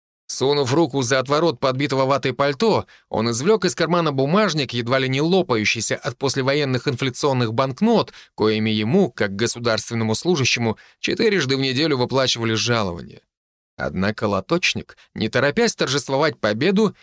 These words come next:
испытующе взглянул Ченю в глаза. «Расскажи,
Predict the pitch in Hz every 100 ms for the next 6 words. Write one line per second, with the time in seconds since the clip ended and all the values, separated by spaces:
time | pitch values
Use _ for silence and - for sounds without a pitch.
0 | _ - 85 - - 143 160 - 135 120
1 | 120 143 185 175 - - 143 131 117 110
2 | 120 120 101 82 - _ _ _ _ _
3 | _ _ - - 120 143 135 180